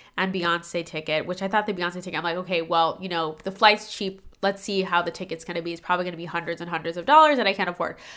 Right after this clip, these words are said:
I look up the ticket, and it's only seventy-five dollars. And I was shook. I was shooketh. And I cannot believe I'm using that word 'cause I hate it, but, like, that's how it felt.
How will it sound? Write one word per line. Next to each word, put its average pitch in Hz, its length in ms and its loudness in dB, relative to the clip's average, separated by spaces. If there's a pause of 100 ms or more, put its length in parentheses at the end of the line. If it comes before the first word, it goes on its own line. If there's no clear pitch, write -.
(180)
I 202 100 4
look 220 240 2
up 359 80 2
the 370 100 0
ticket, 220 500 4
and 202 120 4
it's 202 200 0
only 214 400 -2
seventy-five 180 680 -2
dollars. - 420 -8
And 196 100 0
I 190 120 6
was 190 320 0 (400)
shook. - 640 -8 (320)
I 196 140 10
was 226 420 4 (300)
shooketh. - 580 2 (160)
And 190 80 2
I 190 60 4
cannot 269 300 8
believe 302 160 0
I'm 285 120 6
using 269 200 2
that 233 200 8
word 262 280 12
'cause 247 120 0
I 208 60 8
hate 233 300 6
it, 302 240 6
but, 220 180 8
like, 220 240 6
that's 233 300 12
how 240 160 10
it - 180 2
felt. 233 480 8